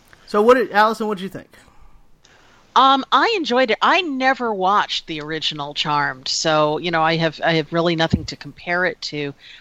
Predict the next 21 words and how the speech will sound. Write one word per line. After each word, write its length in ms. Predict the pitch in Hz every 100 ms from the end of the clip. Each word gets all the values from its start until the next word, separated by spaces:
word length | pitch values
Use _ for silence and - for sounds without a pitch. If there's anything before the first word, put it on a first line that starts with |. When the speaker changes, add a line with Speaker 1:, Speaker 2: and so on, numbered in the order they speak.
| - -
Speaker 2:
Um, 560 | 170 170 170 170 165 -
I, 320 | 180 220 262 -
I 180 | 214 262
liked 400 | 226 190 - -
the 60 |
show. 280 | 214 220 208
I 100 | 190
liked 240 | 175 180
the 60 | 185
characters. 480 | - 190 175 180 165
Like 480 | 165 175 240 - -
you, 320 | 208 220 208
I, 400 | 170 175 170 165
I 160 | 156 165 160 -
didn't 260 | 196 208 -
care 180 | 180
for 180 | 170 170
the, 500 | 160 160 151 147 - -
the 80 |
youngest 500 | 160 165 165 165 -
daughter. 420 | 156 151 156 156